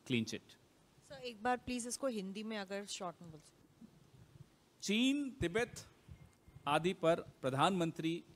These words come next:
Speaker 1: का रवैया ढुलमुल रवैया रहा है। दो साल पहले इतनी भी हिम्मत नहीं कर पाए कि दलाई लामा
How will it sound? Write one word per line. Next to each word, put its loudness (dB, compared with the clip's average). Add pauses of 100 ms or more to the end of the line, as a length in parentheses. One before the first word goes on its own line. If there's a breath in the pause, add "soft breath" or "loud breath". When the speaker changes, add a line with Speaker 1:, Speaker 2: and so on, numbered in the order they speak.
(960)
Speaker 1:
का 8
रवैया 8
ढुलमुल 8
रवैया 2
रहा -6
है। -20 (920)
दो 6
साल 8
पहले 6 (880)
इतनी 2
भी 6
हिम्मत 4
नहीं 6
कर 4
पाए 6
कि -2
दलाई 6
लामा 4